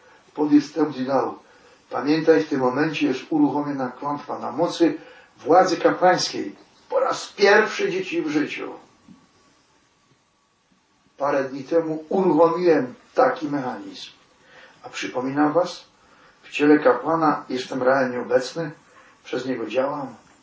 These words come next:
w nim błogosławię i w nim przeklinam. Nie znacie tej tajemnicy.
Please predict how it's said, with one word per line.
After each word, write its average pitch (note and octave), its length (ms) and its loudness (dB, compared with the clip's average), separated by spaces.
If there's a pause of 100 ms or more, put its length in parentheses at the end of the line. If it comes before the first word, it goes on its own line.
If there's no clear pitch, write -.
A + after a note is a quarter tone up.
(100)
w - 260 -20
nim G3 140 -2
błogosławię A2 960 -4 (760)
i A2 80 -16
w G#2+ 180 -20
nim B2+ 240 -10
przeklinam. A#2 600 -12 (1900)
Nie A#2+ 200 -18
znacie D#3 520 -6
tej G2+ 360 -12
tajemnicy. G#2+ 680 -12